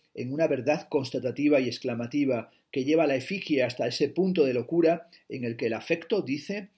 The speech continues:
el amor, la compasión, el duelo, el ímpetu, el deseo, es la garantía del ser. La fotografía, página ciento noventa y dos, en efecto se acerca entonces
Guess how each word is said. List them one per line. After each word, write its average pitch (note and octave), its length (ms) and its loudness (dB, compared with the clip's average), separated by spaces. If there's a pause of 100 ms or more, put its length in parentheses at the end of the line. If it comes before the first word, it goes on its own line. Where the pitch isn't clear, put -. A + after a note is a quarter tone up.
(120)
el G#2 120 -12
amor, B2+ 360 -2
la C3+ 120 -2
compasión, A#2+ 520 -4
el A2 120 -6
duelo, C#3+ 340 4
el A#2 80 -4
ímpetu, B2+ 440 -6
el G#2+ 80 -4
deseo, E3 440 -2 (280)
es B2 180 -10
la A#2+ 100 0
garantía A2+ 360 -2
del A2+ 120 -4
ser. - 300 -4 (260)
La G2+ 120 -10
fotografía, D3+ 800 0 (420)
página A#2 340 -10
ciento B2 320 -4
noventa D#3 260 -2
y D#3+ 60 6
dos, C3 260 0 (240)
en A#2+ 140 -8
efecto - 640 -2
se - 140 -10
acerca C3 580 -4
entonces C#3+ 680 -6